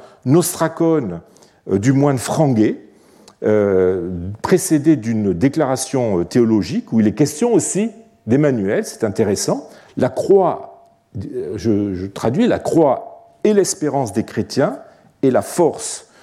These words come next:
de l'Église universelle, Emmanuel avec nous, ce qui est redondant puisqu'Emmanuel signifie déjà en hébreu Dieu est avec nous. Euh, et vous avez ensuite dessous, alors vous avez Phos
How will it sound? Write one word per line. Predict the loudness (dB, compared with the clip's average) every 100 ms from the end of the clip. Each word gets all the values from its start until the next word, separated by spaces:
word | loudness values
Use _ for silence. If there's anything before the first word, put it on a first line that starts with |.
| _ -2
de | 2
l'Église | 4 4 0 -2 -2
universelle, | 0 -2 -2 -4 -2 -2 -2 0
Emmanuel | 0 2 0 0 2 0 0 -4 -12 _
avec | -2 -2 -2 0
nous, | 0 0 -8 _ _ -14
ce | 0
qui | 2
est |
redondant | 2 0 -2 -4
puisqu'Emmanuel | -6 -4 -2 0 0 0 0
signifie | -2 -2 -2 0
déjà | 2 2 2
en | 2
hébreu | 2 2 4 2 0 -14 _
Dieu | -2 2
est | 2 0
avec | -2 -2 0
nous. | -2 -4 -18 -20 -20 -20 -6 0
Euh, | 2 4 2 2
et | 4 4 2
vous | -2 0
avez | 0 2 2 0 -4 -14 _
ensuite | -8 -6 -4 -2 0
dessous, | 0 -2 -2 -2 -2 -6 -4
alors | -2 -2 -4 -14 -12
vous | -2 0 0
avez | 0 -2
Phos | -2 0 0